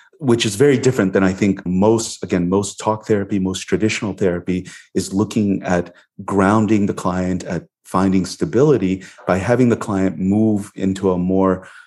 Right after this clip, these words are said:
objective sense of reality, right? Versus what we're doing is saying, "No, go to this very subjective, dreamlike experience that you have with psychedelics and bring your body with you, and your body will know how to process the different things that are showing up there,"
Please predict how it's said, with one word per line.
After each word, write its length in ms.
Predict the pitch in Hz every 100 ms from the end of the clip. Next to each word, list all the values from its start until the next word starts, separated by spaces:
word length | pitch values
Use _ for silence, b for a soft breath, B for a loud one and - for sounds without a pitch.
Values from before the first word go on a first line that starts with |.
| B -
objective 580 | - - 117 110 - 101
sense 300 | - 95 95
of 100 | 87
reality, 640 | 87 87 80 78 78 - _ 90
right? 200 | 87 107
Versus 520 | 92 113 131 - 92
what 160 | 101 82
we're 160 | 131
doing 320 | 127 98 92
is 140 | 90 -
saying, 260 | 95 95 95 B B -
"No, 160 | 104
go 420 | 95 - 107 131
to 240 | 135 - 120
this 200 | 101 92
very 280 | 95 113 98
subjective, 840 | - - 85 - 98 - 101 90
dreamlike 640 | - 98 107 104 95 90
experience 720 | 80 - - 104 101 90 87 -
that 160 | 92
you 100 | 90
have 320 | 90 139 156
with 80 | 95
psychedelics 760 | - 87 85 85 82 85 - B B B B
and 240 | 101 101 98
bring 160 | 131
your 160 | 120 107
body 360 | 98 98 98
with 280 | 92 95 95
you, 240 | 90 - - -
and 100 | 92
your 80 |
body 300 | 90 101 98
will 240 | 95 87 92
know 220 | 92 87
how 120 | 104
to 80 | 87
process 560 | - - 92 - 98 -
the 60 |
different 320 | 87 85 82
things 220 | 87 82 85
that 100 | 80
are 220 | 80 - -
showing 340 | - 95 87
up 260 | 101 107 -
there," 280 | - -